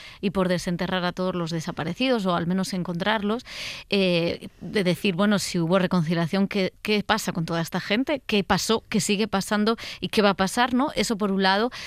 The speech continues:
Por otro, bueno, pues, eh, cosas que hemos ido sabiendo, entre ellas del propio rey emérito, ¿no? Que ahora, eh, pues, eh, esto que siempre se gritaba en las manifestaciones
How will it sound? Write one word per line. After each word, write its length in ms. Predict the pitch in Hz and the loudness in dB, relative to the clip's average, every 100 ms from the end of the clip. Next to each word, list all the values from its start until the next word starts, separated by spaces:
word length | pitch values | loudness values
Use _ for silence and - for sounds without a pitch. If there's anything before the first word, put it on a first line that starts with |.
| - | -8
Por 140 | - 196 | 2 2
otro, 220 | 185 214 | 4 2
bueno, 220 | 190 208 | 2 2
pues, 260 | 175 160 - | 0 -4 -6
eh, 300 | - - - | -6 -6 -6
cosas 280 | - 202 208 | -2 0 0
que 80 | - | 2
hemos 180 | 208 185 | 2 4
ido 160 | 208 | 2
sabiendo, 340 | 180 180 190 233 | 2 2 4 4
entre 220 | 220 190 | 4 4
ellas 220 | 226 247 | 2 2
del 160 | 202 185 | 2 2
propio 320 | 180 180 196 | 0 2 2
rey 180 | 185 180 | 2 2
emérito, 460 | 175 220 196 - | 2 2 2 0
¿no? 120 | 180 254 | -2 0
Que 140 | 190 | 0
ahora, 320 | 170 190 220 254 - - - - | 2 4 2 0 -14 -14 -14 -8
eh, 500 | - 185 175 165 165 - | 2 4 4 2 -2 -4
pues, 300 | - - - | -6 -4 -6
eh, 220 | - - - 190 - | -6 -6 -4 -4 -2
esto 240 | 190 - | -2 0
que 100 | 196 | 0
siempre 200 | 208 190 | 2 2
se 100 | 208 | 2
gritaba 240 | 180 196 | 2 4
en 60 | 190 | 4
las 120 | 190 | 4
manifestaciones 600 | 190 185 175 180 185 - | 4 2 2 0 0 2